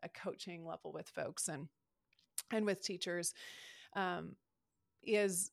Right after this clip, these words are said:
you know, I think it is this experience of figuring out how to give yourself permission to take up space and motion, uh, is going to help you do that. And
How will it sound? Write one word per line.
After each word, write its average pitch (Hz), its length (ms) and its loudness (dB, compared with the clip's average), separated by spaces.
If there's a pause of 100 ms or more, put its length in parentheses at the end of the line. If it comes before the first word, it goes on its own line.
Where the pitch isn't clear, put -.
(100)
you 214 240 2
know, 185 100 6
I 180 80 8
think 202 220 2
it 185 60 0
is 196 140 6
this 180 220 2
experience 170 540 0
of 160 80 -4
figuring 170 360 -2
out 156 140 0
how 170 220 2
to 165 340 -2
give 165 120 -6
yourself 151 280 -2
permission - 380 -4
to - 40 -6
take - 240 -6
up - 80 -8
space - 600 2 (520)
and 170 300 -2
motion, 175 600 4
uh, 156 360 -4 (240)
is 175 200 -2
going 175 240 0
to 170 60 -4
help - 280 -2
you 156 60 -4
do 156 180 -4
that. - 360 -2
And - 260 -2